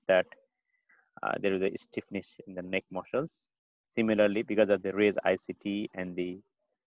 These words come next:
stimulation of the different pain sensitive, uh, fibers, there is a headache. This is one of the severe headache occurs in meningitis.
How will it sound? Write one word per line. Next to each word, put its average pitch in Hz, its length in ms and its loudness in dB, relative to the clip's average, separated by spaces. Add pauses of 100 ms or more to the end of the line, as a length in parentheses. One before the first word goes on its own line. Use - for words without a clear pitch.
(760)
stimulation 170 540 6
of 127 100 6
the 107 140 6
different 127 440 -2
pain 226 220 6
sensitive, 110 480 2 (220)
uh, 95 520 6 (140)
fibers, 104 480 6
there 98 180 0
is 92 100 -4
a 95 40 0
headache. 95 420 0 (320)
This - 200 -6
is 113 220 0
one 104 380 0
of 98 60 0
the 92 60 -6
severe 123 540 6
headache 90 260 -2 (200)
occurs 95 280 -4
in 92 120 -12
meningitis. - 600 -10